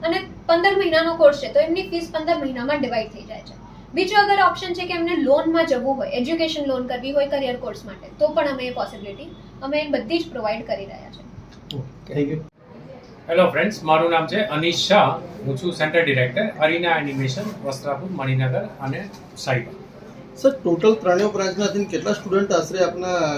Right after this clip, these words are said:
Speaker 2: ક્લાસીસમાં હશે?
Speaker 3: ત્રણેય બ્રાન્ચના આજે ભેગા કરીએ તો ગ્રાફિક ડિઝાઇનિંગ, એનિમેશન, વી એફ એક્સ, ગેમિંગ, આ બધા કરીએ તો આશરે અઢીસો જેટલા સ્ટુડન્ટ અહીંયા ભણતા હશે.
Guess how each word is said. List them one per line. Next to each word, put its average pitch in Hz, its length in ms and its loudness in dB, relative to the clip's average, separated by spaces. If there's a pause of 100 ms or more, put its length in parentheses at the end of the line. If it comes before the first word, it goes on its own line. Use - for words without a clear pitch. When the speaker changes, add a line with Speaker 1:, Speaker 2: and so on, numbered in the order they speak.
Speaker 2:
ક્લાસીસમાં 156 500 -4
હશે? - 400 -12 (380)
Speaker 3:
ત્રણેય 170 320 4
બ્રાન્ચના 190 400 0
આજે 170 180 0
ભેગા 143 240 0
કરીએ 147 420 -2
તો 143 220 -8 (140)
ગ્રાફિક 139 320 -2
ડિઝાઇનિંગ, 139 380 -4
એનિમેશન, 131 600 -2
વી 127 200 -2
એફ 135 220 -2
એક્સ, 135 260 -6
ગેમિંગ, 131 380 -4
આ 131 60 -8
બધા 131 260 -2
કરીએ 147 320 -6
તો 139 80 -6
આશરે 135 280 -6
અઢીસો 131 320 -6
જેટલા 127 240 -10
સ્ટુડન્ટ - 480 -10
અહીંયા 120 180 -10
ભણતા 104 280 -12
હશે. - 440 -20